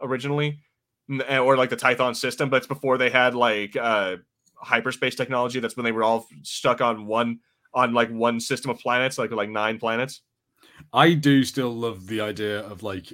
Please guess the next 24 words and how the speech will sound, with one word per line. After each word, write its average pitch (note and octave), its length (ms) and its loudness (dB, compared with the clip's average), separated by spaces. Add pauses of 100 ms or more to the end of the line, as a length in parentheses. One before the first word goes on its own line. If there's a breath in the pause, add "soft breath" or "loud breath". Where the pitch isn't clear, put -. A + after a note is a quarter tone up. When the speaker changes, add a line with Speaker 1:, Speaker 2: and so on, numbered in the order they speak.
Speaker 2:
a G2+ 220 -10
sort G#2+ 160 -10
of G#2+ 80 -6
Harry G#2 260 -4
Potter A2 300 -6
thing A2+ 420 -10
set G#2 320 -6
in G#2+ 120 -6
that, G#2+ 180 -6
like, G#2+ 260 -4
Jedi G#2+ 480 -4
Academy A2+ 500 -2
thing A2+ 280 -6
they A2+ 120 -6
had A2 220 -2
with, G#2 100 -12
like, G#2+ 140 -8
the A2 60 -10
four G#2+ 320 -4
different A2+ 320 -8
academies A2+ 500 -2
you A2 80 -10
go A#2+ 240 0
to, A#2+ 320 -4